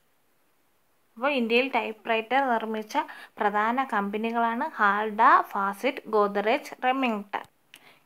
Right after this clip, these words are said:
ടൈപ്പ് ചെയ്യുന്ന വ്യക്തിയെ പറയുന്നതാണ് ടൈപ്പിസ്റ്റ്. ടൈപ്പ് ചെയ്യുന്ന വ്യക്തി ടൈപ്പിസ്റ്റ്. ടൈപ്പിസ്റ്റ്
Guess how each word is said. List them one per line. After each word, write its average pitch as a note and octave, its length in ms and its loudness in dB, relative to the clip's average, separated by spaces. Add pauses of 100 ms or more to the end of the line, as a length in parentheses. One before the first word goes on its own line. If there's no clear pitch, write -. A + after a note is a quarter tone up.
(240)
ടൈപ്പ് A#3+ 400 6
ചെയ്യുന്ന B3+ 540 0
വ്യക്തിയെ B3+ 480 -2
പറയുന്നതാണ് A#3 800 -2 (120)
ടൈപ്പിസ്റ്റ്. B3+ 600 0 (840)
ടൈപ്പ് G#3 360 2
ചെയ്യുന്ന A3+ 460 -2
വ്യക്തി A3 520 -6 (140)
ടൈപ്പിസ്റ്റ്. A3 640 -4 (800)
ടൈപ്പിസ്റ്റ് A3+ 720 0